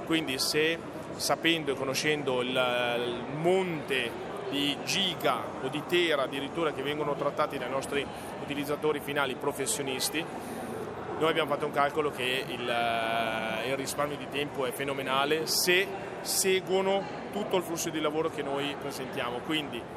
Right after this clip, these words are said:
dallo scatto, quindi dallo scatto noi ovviamente da tempo presentiamo le card più veloci al mondo, al,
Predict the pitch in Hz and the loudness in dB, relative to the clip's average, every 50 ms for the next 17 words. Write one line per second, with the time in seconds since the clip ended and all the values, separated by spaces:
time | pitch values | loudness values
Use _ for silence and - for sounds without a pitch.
0 | - - - - - - - - - 151 151 156 156 156 160 151 - - - - | -10 -10 -10 -10 -10 -10 -10 -2 2 4 4 4 4 2 0 0 0 -2 0 2
1 | 165 147 143 139 - - - - 175 185 196 - - - - - - - 165 151 | 2 2 2 0 -2 -4 0 2 2 2 2 -2 -6 -8 -8 -8 -8 -6 -4 -4
2 | 147 139 131 120 120 123 127 120 - 143 151 156 156 - 151 151 147 147 156 151 | -4 -4 -4 -4 -4 -4 -4 -4 0 2 2 2 2 2 0 0 0 2 2 2
3 | 147 135 139 135 135 139 151 147 143 135 127 123 131 131 156 160 165 170 160 - | 0 0 -2 -2 -2 -2 -2 -4 -4 -2 -2 -2 -2 2 4 4 6 4 4 2
4 | 156 143 143 143 131 - - - 147 139 147 143 143 139 131 - 143 139 139 135 | 0 0 0 -2 -4 -4 -4 -2 0 0 2 2 0 -2 0 0 2 2 2 2
5 | - 143 139 139 143 139 139 139 139 139 139 135 - - 139 135 139 143 151 165 | -2 -4 -4 -2 -2 -2 -2 -2 -2 -2 0 0 0 0 0 0 2 2 2 2
6 | 175 175 180 190 - - - - - - - - 131 151 151 160 165 175 180 185 | 2 2 0 0 0 -2 -6 -8 -8 -8 -8 -4 0 4 4 6 6 4 4 4
7 | 185 190 190 185 | 6 4 4 4